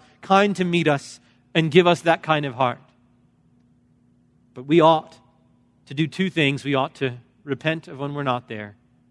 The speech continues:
and trust in Christ's perfect obedience in our place. And we ought to press hard after that standard in our hearts every day of our lives. Don't be satisfied with doing the outward duties and hating them,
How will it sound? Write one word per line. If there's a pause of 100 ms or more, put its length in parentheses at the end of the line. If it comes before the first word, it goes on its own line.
and
trust (340)
in
Christ's
perfect
obedience
in
our
place. (460)
And
we
ought
to
press
hard
after (460)
that
standard
in
our
hearts
every
day (360)
of
our
lives.
Don't
be
satisfied (380)
with
doing
the
outward
duties (460)
and
hating
them,